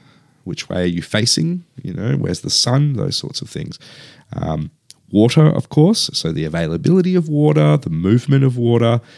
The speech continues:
um, the annual rainfall that you get. Do you have a lake or a creek nearby? Again,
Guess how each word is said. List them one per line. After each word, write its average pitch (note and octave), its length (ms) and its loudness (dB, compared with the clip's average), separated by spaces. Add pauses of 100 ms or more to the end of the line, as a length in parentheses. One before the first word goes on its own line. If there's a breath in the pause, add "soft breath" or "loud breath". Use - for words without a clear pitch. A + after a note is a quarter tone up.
(340 loud breath)
um, D#2+ 500 -8 (280)
the C#2+ 140 -8
annual E2 280 -6
rainfall C3+ 560 0
that - 160 0
you A#2 120 -2
get. A2+ 440 0
Do - 80 -8
you D#2 60 -6
have D#2 140 -8
a D#2+ 160 -8
lake F2+ 420 -2
or - 100 2
a - 40 -6
creek - 420 -2
nearby? G2+ 640 2 (840)
Again, E2+ 380 -6